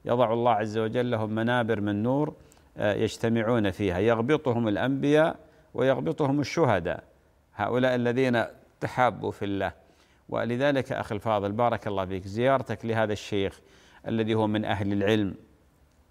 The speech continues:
وعلى المنهاج السليم وعلى السنة النبوية ولله الحمد، ما عنده بدع، ما عنده انحرافات، ما عنده غلو، ما عنده تشدد مثلا،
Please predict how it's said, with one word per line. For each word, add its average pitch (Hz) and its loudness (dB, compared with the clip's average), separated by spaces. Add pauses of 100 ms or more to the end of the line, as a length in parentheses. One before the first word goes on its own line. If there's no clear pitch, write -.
(200)
وعلى 107 2
المنهاج 107 -2
السليم 104 -2
وعلى 98 -2
السنة 110 -2
النبوية 104 2
ولله 104 2
الحمد، 98 -4
ما 117 0
عنده 123 0
بدع، 101 0
ما 82 -4
عنده 117 -2 (400)
انحرافات، 104 0
ما 107 0
عنده 117 0
غلو، 107 2
ما 95 0
عنده 117 0
تشدد 107 -2
مثلا، 98 0